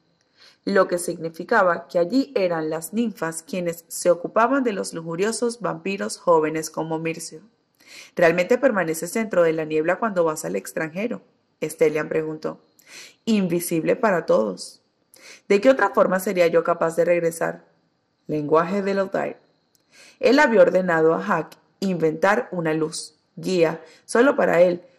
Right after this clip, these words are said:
porque en ocasiones a Lothair le gustaba ser visto. Parte de él quería prohibir la niebla por completo, para que sus súbditos se anunciaran al mundo. De lo contrario, Lothair era simplemente el rey de un reino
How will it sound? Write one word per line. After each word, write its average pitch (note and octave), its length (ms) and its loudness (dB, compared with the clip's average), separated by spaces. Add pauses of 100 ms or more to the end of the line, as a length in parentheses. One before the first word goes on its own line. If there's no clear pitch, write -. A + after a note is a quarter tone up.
(160)
porque F3 280 4
en D#3+ 60 -2
ocasiones E3 640 -2
a E3 100 -2
Lothair G3+ 520 0
le E3+ 140 0
gustaba E3 480 0
ser D#3+ 180 -4
visto. D#3+ 360 -8 (880)
Parte A#3+ 320 4
de F3+ 300 4
él F#3+ 120 0
quería E3 340 0
prohibir F3 380 -2
la D#3+ 120 -2
niebla E3 320 -2
por E3 180 -6
completo, E3 480 -6 (600)
para F3 240 4
que E3+ 80 -8
sus D#3+ 200 -10
súbditos B3+ 680 -2
se - 160 -4
anunciaran D#3+ 520 -2
al D#3+ 100 -4
mundo. D#3+ 320 -12 (420)
De E3 140 2
lo E3 120 4
contrario, F#3 460 0
Lothair F3+ 460 2
era D#3+ 200 0
simplemente A3 540 -2
el E3 100 0
rey F3 200 2
de D#3+ 80 -6
un E3 100 -8
reino E3+ 420 -2